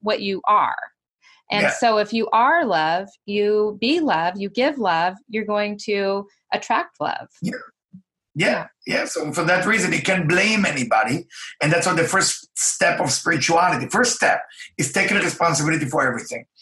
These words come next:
Speaker 2: If you fully take responsibility for everything,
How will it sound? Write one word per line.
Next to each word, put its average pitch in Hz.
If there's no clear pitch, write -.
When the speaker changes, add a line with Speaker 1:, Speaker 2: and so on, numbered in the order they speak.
Speaker 2:
If 151
you 269
fully 262
take 233
responsibility 190
for 165
everything, 180